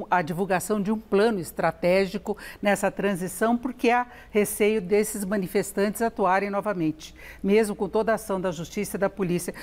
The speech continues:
Como é que o senhor acha que deveria, ah, ah, se definir um plano hoje pra evitar o que aconteceu no dia oito, que se percebeu aí um, uma falta de comando na situação, não é?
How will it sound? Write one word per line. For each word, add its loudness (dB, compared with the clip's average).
Como 4
é 2
que -14
o -10
senhor 2
acha 0
que -8
deveria, 2
ah, 2
ah, -8
se -8
definir 2
um 4
plano 2
hoje -2
pra -2
evitar 0
o 0
que -6
aconteceu -4
no -4
dia -2
oito, 0
que 0
se -2
percebeu 2
aí 0
um, -2
uma 2
falta 0
de -8
comando 2
na -4
situação, -8
não -4
é? -8